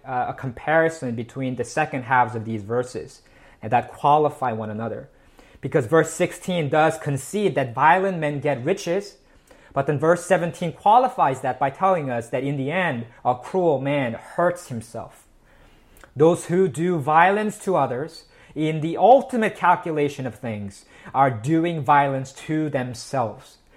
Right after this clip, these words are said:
If you want any lasting benefit, if you want true honor,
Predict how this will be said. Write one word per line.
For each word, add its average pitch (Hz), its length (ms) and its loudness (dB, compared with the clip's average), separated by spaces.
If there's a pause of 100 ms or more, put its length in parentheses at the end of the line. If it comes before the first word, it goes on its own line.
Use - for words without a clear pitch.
(460)
If 127 180 -4
you 170 160 0
want 185 340 2
any 156 300 -4
lasting 151 640 2
benefit, 117 600 -8 (240)
if 143 120 -6
you 156 80 0
want 170 280 2
true 277 420 0
honor, 160 400 0